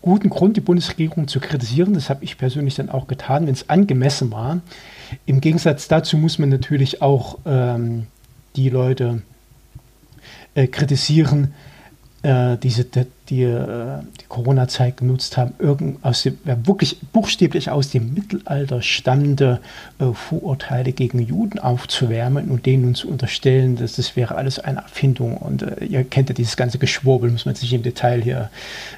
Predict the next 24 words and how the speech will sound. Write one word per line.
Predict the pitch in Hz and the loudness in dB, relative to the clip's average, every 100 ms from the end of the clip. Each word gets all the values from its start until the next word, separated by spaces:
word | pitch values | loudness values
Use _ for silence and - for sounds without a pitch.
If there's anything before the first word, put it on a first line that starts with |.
| - | -2
äh, | 131 117 113 127 - | 2 2 0 -4 -6
besprechen, | - - 135 139 139 - - - - - - - | -8 0 0 2 0 -2 -20 -20 -20 -20 -6 2
äh, | 135 135 143 | 2 4 2
dass | 143 151 | 2 2
man | 135 | 4
sich | 131 - | 2 2
gegen | 143 131 | 2 2
diese | 123 107 | 0 -2
Verschwörung, | 117 - 151 143 139 | -6 -2 0 2 0
dass | - 120 | -2 -2
man | 127 | -2
sich | 117 120 | -2 -2
gegen | - 120 | 0 0
diese | 120 - | 0 -2
Schwurbler, | 107 - 131 135 135 123 - 120 117 127 139 | -4 -2 2 4 4 -2 0 -2 -2 -4 -8
äh, | - | -8
dass, | 135 117 135 156 - | -6 -6 -8 -10 -8
dass | 131 - | -8 -6
man | - | -4
die | 127 | -4
zu | - | -2
Recht | 123 131 - | 0 0 -4
kritisiert, | - 120 120 113 135 139 - - - - - _ - | -10 -4 -2 2 2 0 -6 -20 -20 -20 -20 _ -4
ähm, | 143 127 117 113 110 | 2 4 4 0 -2